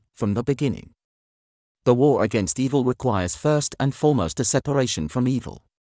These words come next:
If we do not do this, we are compromised before we even begin. To separate does not mean physical separation, though if this can be managed, it ought to be embraced.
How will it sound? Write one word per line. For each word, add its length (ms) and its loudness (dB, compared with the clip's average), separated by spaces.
If 180 0
we 140 0
do 180 0
not 220 0
do 180 0
this, 360 -4
we 160 2
are 60 2
compromised 640 -2
before 340 2
we 120 -2
even 280 -2
begin. 460 -4
To 100 -2
separate 440 0
does 160 -2
not 180 0
mean 240 2
physical 400 -2
separation, 720 -2
though 180 4
if 100 -4
this 200 0
can 160 0
be 100 0
managed, 400 -2
it 140 -4
ought 180 0
to 80 -4
be 160 -4
embraced. 560 -4